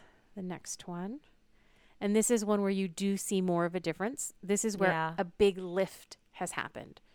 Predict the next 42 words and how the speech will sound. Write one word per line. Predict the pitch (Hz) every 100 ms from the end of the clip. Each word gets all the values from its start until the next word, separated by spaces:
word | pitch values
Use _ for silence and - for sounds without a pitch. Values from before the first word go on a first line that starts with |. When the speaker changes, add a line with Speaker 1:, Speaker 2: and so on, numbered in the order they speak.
| _ _ -
Speaker 2:
Yeah. | 165 160
Speaker 1:
So | 151 214 190 - _
the | 214
one | 185 185
on | 190
the | 190
left, | 226 262 - -
so, | 208 180 - - -
uh, | 208 190
this | 190 -
one, | 220 214
the | 202
one | 196
on | 196
the | 190
left, | 185 185
she's | - 196 190
wearing, | 180 180
like, | 170
a | - _
pink | - 202 190 - - -
kind | 202
of | 180 170 175 - _ _ - - - - - - - _ _ _ _ _ _ - -
pink | 233 208
and | 185
black | 180 165 170 -
printed, | - 185 180 170 185 -
like, | 156 -
thong, | 185 175 175
Speaker 2:
Yeah. | 160
Speaker 1:
and | 170
then | 165
on | 160
the | 165
right, | 165 160 -
it's | -
kind | - 160
of | 170
like | 170
a | - - -
black | 175 165
lacy | - 170 180 190 190